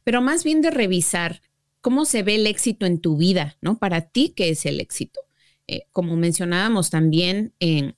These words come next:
en otro programa, ¿no? A lo mejor puede ser salud, puede ser la educación de los hijos, este, no sé, a lo mejor el reiniciar, eh, los estudios, son tantas cosas, ¿no?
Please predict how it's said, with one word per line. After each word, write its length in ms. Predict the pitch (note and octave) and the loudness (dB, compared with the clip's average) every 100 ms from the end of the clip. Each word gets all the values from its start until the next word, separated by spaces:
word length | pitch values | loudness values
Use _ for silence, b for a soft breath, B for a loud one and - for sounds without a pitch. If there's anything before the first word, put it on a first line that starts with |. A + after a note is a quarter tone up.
| - | -2
en 140 | E3+ E3 | 0 0
otro 220 | G#3 G3 | 0 -2
programa, 460 | E3 D#3 F3 G#3 | 0 0 0 -2
¿no? 180 | D#3+ E3+ | -2 -2
A 40 | G#3+ | 0
lo 80 | F3 | 0
mejor 320 | D#3+ F#3 F3 | 0 -2 0
puede 260 | F#3+ F3+ | 2 2
ser 260 | E3+ F3+ F3 | 2 0 -2
salud, 680 | - D3+ C#3 F3+ A3 G#3+ G3+ | -2 -2 0 2 4 2 2
puede 220 | - F3 E3 | 0 0 2
ser 240 | - D#3+ | 0 0
la 80 | D#3+ | 0
educación 420 | - - C#3+ E3 | -4 -6 -4 -2
de 60 | D3 | -2
los 260 | - - G3+ | -4 -2 2
hijos, 840 | A3+ G3 - D#3+ D#3+ D#3+ - - B B B B | 2 0 -2 -2 0 -2 -4 -8 B B B B
este, 1040 | - C#3 C#3 - - D3 C#3+ C#3 C3+ C3+ D3 - _ - | -6 -6 -4 -6 -4 -2 0 -2 -6 -10 -14 -20 _ -6
no 240 | D#3 D#3 | -2 -2
sé, 300 | - F#3 G#3+ | -2 0 0
a 40 | F3 | -2
lo 100 | D#3 | -2
mejor 640 | D#3+ - E3+ D#3+ F3 F#3 | -4 -4 0 2 2 -2
el 280 | F#3 E3+ D#3+ | -4 -2 -2
reiniciar, 880 | E3 E3+ D#3+ D#3+ D3+ F3 E3 E3+ E3+ | -2 0 2 0 0 0 -2 -4 -6
eh, 160 | - D#3+ | -2 0
los 240 | D3 D#3+ D3+ | 0 0 0
estudios, 680 | - - A3 A3+ F#3+ G3 F#3 | -2 0 2 4 2 0 -2
son 180 | C#4 | -4
tantas 360 | F#4 F#4 C4+ - | -4 -4 -4 -4
cosas, 380 | G#3 G#3 E3 D#3+ | -6 -6 -6 -4
¿no? 200 | G3 | -6